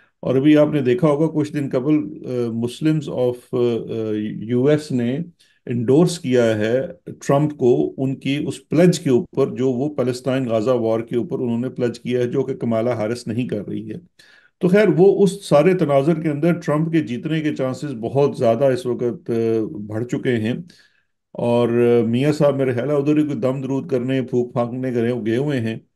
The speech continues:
और, अ, उनको अंदेशा ये भी है, चूँकि आपने खुद उनकी अंग्रेज़ी का महदूद होने का कह दिया है, हत्ता कि मैं नहीं समझता कि सिर्फ ट्रंप के इलेक्शन जीत जाने से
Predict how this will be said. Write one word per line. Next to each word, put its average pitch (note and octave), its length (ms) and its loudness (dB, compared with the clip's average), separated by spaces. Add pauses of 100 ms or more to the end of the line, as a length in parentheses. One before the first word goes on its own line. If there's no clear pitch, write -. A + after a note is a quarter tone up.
(500)
और, A2 500 -2
अ, A2+ 340 0
उनको C3+ 300 0
अंदेशा A#2+ 440 0
ये C3+ 260 2
भी D3 140 -4
है, B2 460 -4
चूँकि D3+ 260 -2
आपने C#3+ 320 2
खुद D#3 180 -2
उनकी D3+ 200 -2
अंग्रेज़ी C3+ 380 -2
का D3 120 0
महदूद B2+ 400 0
होने C3 220 -2
का B2+ 120 -4
कह B2+ 200 -2
दिया B2 280 -2
है, A2 340 -6
हत्ता C#3 200 -2
कि D#3 120 2
मैं E3 180 2
नहीं G3+ 120 2
समझता F3+ 420 2
कि E3 120 -2
सिर्फ F3+ 320 0
ट्रंप E3+ 260 0
के F3 60 -2
इलेक्शन D3+ 400 -4
जीत C3+ 240 -8
जाने C3+ 300 -2
से C#3 320 -4